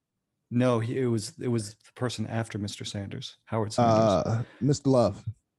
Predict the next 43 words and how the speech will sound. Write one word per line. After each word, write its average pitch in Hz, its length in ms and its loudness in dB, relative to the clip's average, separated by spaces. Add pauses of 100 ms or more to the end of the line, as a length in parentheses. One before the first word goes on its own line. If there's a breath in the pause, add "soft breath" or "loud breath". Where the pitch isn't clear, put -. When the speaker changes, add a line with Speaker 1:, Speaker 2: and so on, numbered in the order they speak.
(360)
Speaker 1:
Yes, 117 640 4
yes. 110 420 -2 (100)
And 117 100 2
he 143 140 2
was, 147 160 2
like, 131 180 0
the 107 140 -6
third 127 420 -2
superintendent 110 920 -4
in 110 120 2
Speaker 2:
<laughs> 156 440 0
Speaker 1:
seventy 117 400 2
years 104 500 -2
or 139 60 -10
something, 139 320 -4
'cause 107 160 -4
it'd 104 80 -4
been 101 160 -4
T 120 180 -4
R 107 140 0
Sanders 107 440 0
and 104 120 -4
then 113 80 -4
Howard 127 200 -4
Sanders. - 300 -12 (200 loud breath)
Speaker 2:
Uh-huh. 107 260 2
Speaker 1:
So 147 100 0
there 139 100 4
was 123 160 0
so 170 200 0
much, 156 420 -2 (240 loud breath)
you 143 80 0
know, 135 60 4
we're 127 60 0
talking 135 180 0
about 107 120 -2
community. 107 640 0 (560 soft breath)
And 117 440 -2
one 135 260 0
of 151 160 -2
the 127 120 -6
things 104 580 -4
that, 107 340 -8